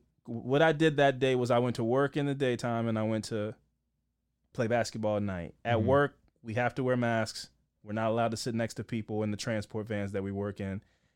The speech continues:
Speaker 1: And nobody's shaking hands or doing anything. Everybody's, like, doesn't wanna get sick. So, the,
Speaker 2: Yeah.
Speaker 1: you know, it, it's either I got sick from a job that is being incredibly cautious or from playing basketball, everybody's spitting when they talk and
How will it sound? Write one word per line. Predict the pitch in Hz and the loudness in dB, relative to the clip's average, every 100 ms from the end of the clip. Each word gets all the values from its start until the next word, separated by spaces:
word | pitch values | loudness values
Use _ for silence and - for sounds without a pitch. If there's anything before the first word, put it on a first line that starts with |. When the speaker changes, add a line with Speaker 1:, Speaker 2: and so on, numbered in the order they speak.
| _ - | _ -4
Speaker 1:
And | 123 131 123 131 | 0 2 2 4
nobody's | 143 143 139 135 | 6 8 8 6
shaking | - 151 131 127 | 2 2 2 0
hands | 127 131 127 123 117 | 0 2 0 0 0
or | 110 - _ _ _ _ _ _ _ _ _ _ - | -2 -4 _ _ _ _ _ _ _ _ _ _ 8
doing | 175 165 | 10 12
anything. | 202 202 151 165 | 10 10 8 8
Everybody's, | 196 180 175 165 | 8 10 10 10
like, | 170 160 | 10 10
doesn't | 165 175 | 8 10
wanna | 165 | 8
get | 160 156 | 6 4
sick. | - 170 117 | 6 6 6
So, | - 151 | 4 6
the, | 151 | 6
Speaker 2:
Yeah. | 101 | 4
Speaker 1:
you | 151 160 | 2 0
know, | 165 147 - | 2 0 0
it, | 156 151 127 143 | 2 2 0 0
it's | 170 156 | 0 2
either | 190 180 | 6 8
I | 165 | 8
got | 165 151 | 6 4
sick | - - 196 190 - _ _ _ _ | 2 4 4 2 -14 _ _ _ _
from | - 180 151 143 139 - _ _ - | -4 4 4 4 -2 -6 _ _ -2
a | 143 | 0
job | 120 160 156 165 165 | 6 8 10 8 6
that | 151 143 | 2 2
is | 123 | 2
being | 147 139 | 0 0
incredibly | 131 170 151 147 139 | 0 2 2 2 0
cautious | 151 156 151 165 156 _ _ _ 151 | 2 4 4 0 -4 _ _ _ 4
or | 151 135 | 6 6
from | 156 135 | 2 0
playing | 156 139 | 2 4
basketball, | 139 131 - 131 127 | 6 6 6 4 4
everybody's | 127 123 - | 6 4 0
spitting | - 143 131 123 | 2 2 4 2
when | 120 | 0
they | 117 | 0
talk | 131 117 127 | 2 2 2
and | 117 | -4